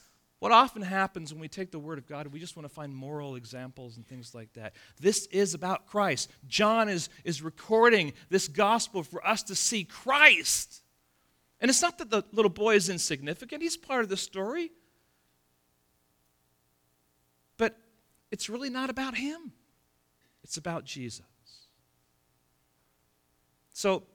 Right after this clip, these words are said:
the reality is this. This is a story about Jesus and about how God ultimately meets man's need through Jesus Christ by giving the hungry what truly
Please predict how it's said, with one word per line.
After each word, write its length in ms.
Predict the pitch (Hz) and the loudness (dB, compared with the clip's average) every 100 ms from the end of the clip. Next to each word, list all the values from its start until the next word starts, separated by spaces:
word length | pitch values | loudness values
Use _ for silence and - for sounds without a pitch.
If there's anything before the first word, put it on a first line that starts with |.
| _ _ _ _ _ _ _ | _ _ _ _ _ _ _
the 100 | 190 | -4
reality 480 | 202 208 240 285 220 | -2 0 0 0 -2
is 300 | - 151 131 | -4 -6 -8
this. 480 | 120 92 _ - - _ _ _ _ _ | -10 -12 _ -20 -20 _ _ _ _ _
This 280 | 180 247 - | 2 2 2
is 300 | 214 262 269 | 0 -2 -2
a 60 | |
story 320 | 240 - 214 214 | -4 -2 0 2
about 280 | 208 170 | 2 0
Jesus 560 | 147 160 147 143 156 - | -2 -2 0 0 -6 -10
and 80 | 147 | -8
about 260 | 156 160 | -2 -2
how 180 | 139 147 | 0 -6
God 400 | 131 170 190 220 - - | -6 -4 -2 -2 -6 -4
ultimately 640 | 180 233 - 233 226 233 | 0 0 -2 -4 -4 -6
meets 460 | 202 175 196 - - | -8 -6 -6 -6 -8
man's 400 | 147 170 180 139 | -6 -6 -8 -12
need 480 | 151 143 113 123 - _ _ _ _ | -8 -4 -4 -6 -10 _ _ _ _
through 400 | - - 214 277 | -20 -8 -4 -2
Jesus 500 | 214 165 139 127 117 | 0 0 0 -4 -10
Christ 560 | - 107 101 107 - - _ _ _ _ | -10 -8 -6 -6 -10 -16 _ _ _ _
by 200 | 127 135 | -2 -2
giving 520 | 110 170 190 202 196 - - | 0 -2 -2 -6 -8 -14 -14
the 80 | |
hungry 720 | 120 - 170 180 165 170 170 - _ _ _ | -12 -8 -8 -8 -8 -6 -8 -12 _ _ _
what 220 | 123 - | -10 -10
truly 560 | - 143 139 135 127 | -14 -12 -8 -6 -8